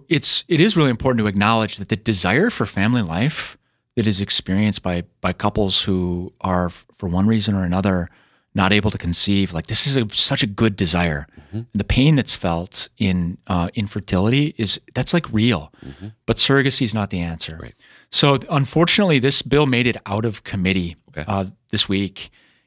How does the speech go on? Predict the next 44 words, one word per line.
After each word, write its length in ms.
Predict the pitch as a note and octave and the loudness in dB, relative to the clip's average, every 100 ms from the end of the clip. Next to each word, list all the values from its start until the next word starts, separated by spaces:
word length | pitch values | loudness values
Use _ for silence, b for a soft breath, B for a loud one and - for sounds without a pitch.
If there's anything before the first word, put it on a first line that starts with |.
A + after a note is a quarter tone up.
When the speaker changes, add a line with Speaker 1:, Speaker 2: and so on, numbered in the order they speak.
| _ | _
Speaker 1:
It 140 | A2 | -2
is 120 | G#2 | 0
gonna 120 | - C3 | 0 2
be 140 | A#2+ | 2
on 100 | A2+ | 2
the 60 | G2+ | -2
floor 320 | - A#2+ A#2 | -4 0 0
of 60 | G#2 | 0
the 80 | |
Senate. 400 | G#2 - G#2 G#2 - | 0 0 2 0 -4
I 60 | |
think 140 | - A2 | -6 -2
they're 100 | A2+ | 0
gonna 160 | G2+ | -2
vote 340 | F2 G2+ G#2+ - | 0 0 0 -4
on 420 | - F#2+ F#2+ F#2+ F#2 | -6 -4 -2 -2 0
Monday, 600 | G2 B2 F#2+ E2 A2 D3+ | 0 2 0 -2 -4 -4
which 260 | G#2 G#2 | -6 -12
is, 560 | A2 G2 F#2+ F#2 - - _ _ _ _ _ _ _ G2+ | -12 -14 -8 -6 -6 -8 _ _ _ _ _ _ _ -20
okay, 300 | - F#2 E2+ _ _ _ | -20 -20 -20 _ _ _
when 120 | B2 | -4
are 20 | |
we 160 | A#2+ G2+ | -2 -4
airing? 280 | G2 F2+ - _ _ _ _ - _ | -4 -6 -10 _ _ _ _ -18 _
Speaker 2:
Sunday. 440 | - - F2+ D2+ D#2+ - | -4 0 0 -2 -6 -8
Speaker 1:
Sunday. 480 | - - C#3+ B2 F#2 - | -2 2 2 2 -2 -6
Okay, 240 | C3 D#3+ | 0 2
so 160 | B2+ D3 | 2 2
it's 120 | - | 2
Speaker 2:
So 80 | F3+ | 2
Speaker 1:
gonna 80 | |
be 160 | D#3 D#3 | 4 4
on 80 | D#3 | 4
the 60 | |
Speaker 2:
tomorrow. 100 | E3+ | 4
Speaker 1:
floor 120 | D3+ D3+ | 4 2
of 40 | |
the 60 | C#3 | 2
Senate 400 | - C#3+ B2+ - | 2 2 0 -2
tomorrow 340 | A2 A2+ A2 | 0 2 2
as 80 | F#2 | -2
people 240 | - A#2 | -4 -4
are 80 | G#2 | -2
listening. 460 | F#2+ G2 C#3+ D#3+ | 0 2 4 2